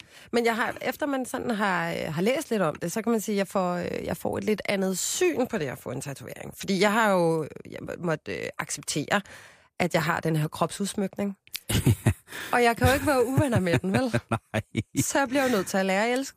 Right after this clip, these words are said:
Speaker 1: den. Og lidt bruge det som noget harddisk. Fordi alternativet er at få den fjernet, hvilket er pisse dyrt.
Speaker 2: Ja.
Speaker 1: Øh, og for den sags skyld kan give et røvgrimt ar. Øh, så jeg ved ikke, om jeg helst bare vil beholde harddisken, eller have et stort ar, der lige er blevet bidt af en haj,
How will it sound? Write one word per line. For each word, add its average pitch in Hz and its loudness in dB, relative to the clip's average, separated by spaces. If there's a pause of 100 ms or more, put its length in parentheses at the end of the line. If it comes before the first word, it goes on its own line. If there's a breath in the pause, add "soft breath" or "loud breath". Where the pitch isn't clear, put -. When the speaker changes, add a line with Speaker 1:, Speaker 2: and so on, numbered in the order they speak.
Speaker 1:
den. 180 -4 (420 soft breath)
Og 262 -2
lidt 254 0
bruge 190 -2
det 190 -2
som 202 -2
noget 180 -2
harddisk. - -10
Fordi 165 -4
alternativet 240 2
er 170 4
at 175 0
få 175 -2
den 156 -2
fjernet, 165 0
hvilket 170 -2
er 143 -2
pisse 156 -6
dyrt. 214 0 (280 loud breath)
Speaker 2:
Ja. 175 2
Speaker 1:
Øh, 131 -6
og 165 0
for 185 -8
den 175 0
sags 160 -4
skyld - -4
kan 160 -8
give 160 -4
et 131 -14
røvgrimt - -2
ar. - -6 (760)
Øh, 82 2
så 180 2
jeg 170 4
ved 190 2
ikke, 190 0
om 190 2
jeg 180 2
helst 170 -4
bare 170 -2
vil 170 -8
beholde 175 -2
harddisken, 170 -2
eller - -2
have 160 -2
et - -10
stort 165 0
ar, 147 0
der 160 -10
lige 156 -2
er 156 -2
blevet 151 -4
bidt 156 -4
af 151 4
en 151 2
haj, 123 -4